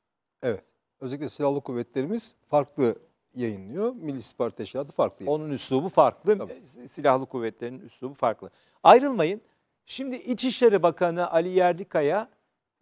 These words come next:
Speaker 2: e, Türkiye içerisinde, e, yaptıkları operasyonda bin altı yüz altmış sekiz silah, iki bin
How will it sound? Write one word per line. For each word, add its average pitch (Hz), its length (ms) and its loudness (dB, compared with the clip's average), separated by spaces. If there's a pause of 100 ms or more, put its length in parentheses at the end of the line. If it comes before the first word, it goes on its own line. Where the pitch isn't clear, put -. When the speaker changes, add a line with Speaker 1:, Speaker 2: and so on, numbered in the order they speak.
(100)
Speaker 2:
e, 143 680 2 (920)
Türkiye 240 560 -2
içerisinde, 139 1040 0 (960)
e, 113 340 -2
yaptıkları 160 920 2 (760)
operasyonda 160 1160 2 (1200)
bin 208 460 -2 (140)
altı 202 520 4
yüz 214 360 -4 (120)
altmış 175 440 -2
sekiz 185 600 0
silah, 190 600 4 (580)
iki 202 280 -8
bin 240 260 -6